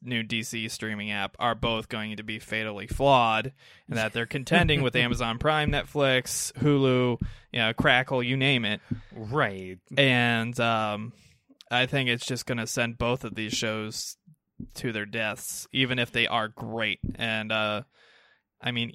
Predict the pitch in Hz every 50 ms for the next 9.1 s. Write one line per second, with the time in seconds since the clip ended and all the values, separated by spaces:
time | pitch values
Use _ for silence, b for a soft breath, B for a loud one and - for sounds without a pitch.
0 | _ - 160 170 175 175 147 143 123 117 117 - - 135 131 143 143 135 - -
1 | 123 117 120 - - 113 110 107 - 117 113 110 110 107 107 107 98 90 - _
2 | - - - 104 110 107 117 - 120 117 113 110 113 110 107 - - 117 113 104
3 | 101 - - - 113 110 110 - - 120 117 113 110 110 110 107 101 98 - -
4 | 113 110 110 107 110 101 107 120 110 131 - - 113 107 110 107 104 - - -
5 | - _ _ _ _ _ _ - 113 110 104 107 - - - - 104 95 98 -
6 | - 117 117 113 113 110 107 104 110 113 - 104 98 104 - - _ - - -
7 | 120 113 107 107 104 107 107 110 B B B B B B B 120 120 120 147 143
8 | 120 110 101 113 120 113 113 113 110 110 120 110 101 98 101 120 113 - 123 113
9 | 110